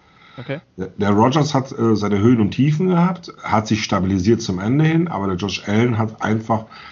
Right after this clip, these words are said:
Speaker 2: eine konstant steigende Leistung gemacht. Deshalb Josh Allen.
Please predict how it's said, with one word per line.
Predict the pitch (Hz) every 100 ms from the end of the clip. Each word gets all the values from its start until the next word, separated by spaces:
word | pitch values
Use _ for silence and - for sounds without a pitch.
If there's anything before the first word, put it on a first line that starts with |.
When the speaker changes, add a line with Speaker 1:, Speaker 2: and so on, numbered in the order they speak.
| - 104
Speaker 2:
eine | 98 98 90 - _ -
konstant | - 101 92 - 107 110 135 131 - _ -
steigende | - 104 104 107 101
Leistung | 92 95 87 80
gemacht. | 82 - 95
Deshalb | 90 104 -
Josh | 90 -
Allen. | 85 76